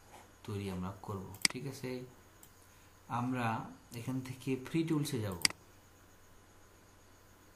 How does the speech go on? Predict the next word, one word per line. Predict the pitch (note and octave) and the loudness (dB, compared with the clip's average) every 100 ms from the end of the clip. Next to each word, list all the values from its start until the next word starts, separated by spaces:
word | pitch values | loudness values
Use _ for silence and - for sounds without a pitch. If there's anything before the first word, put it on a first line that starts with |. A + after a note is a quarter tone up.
| - - - - - - - - - - - - - - - - - - - - - - - - - - - | -20 -20 -20 -20 -20 -20 -20 -20 -20 -20 -20 -20 -20 -20 -20 -20 -20 -20 -20 -20 -20 -20 -20 -20 -20 -20 -20
free | - | -6